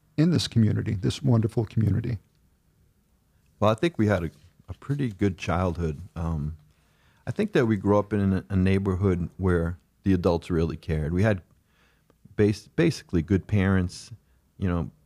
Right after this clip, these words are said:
Speaker 2: active in the community. We had caring teachers, caring coaches. Um, and I think that rubbed off on us. I mean, besides the fact that we're a train ride from Manhattan and that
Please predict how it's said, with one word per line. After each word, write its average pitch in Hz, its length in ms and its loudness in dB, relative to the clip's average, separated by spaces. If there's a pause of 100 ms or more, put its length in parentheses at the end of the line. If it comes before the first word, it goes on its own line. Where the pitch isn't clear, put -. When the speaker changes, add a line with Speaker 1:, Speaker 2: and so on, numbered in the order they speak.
Speaker 2:
active 95 380 0
in 85 80 2
the 87 80 0
community. 87 720 0 (160)
We 117 100 0
had 131 340 -2
caring 104 380 2
teachers, 98 600 -2
caring 104 380 0
coaches. 92 680 -4 (640)
Um, 87 460 -4 (160)
and 113 100 0
I 131 60 2
think 185 240 -4
that - 160 -2
rubbed 101 340 0
off 95 280 0
on 73 120 -4
us. - 360 -10 (680)
I 110 40 2
mean, 113 160 4
besides 117 400 0
the 98 80 0
fact 95 380 0
that 85 160 0
we're 82 180 2
a 82 80 -2
train 95 280 2
ride 87 280 0
from 82 260 0
Manhattan 82 640 -2 (920)
and 87 200 -2
that 85 260 -2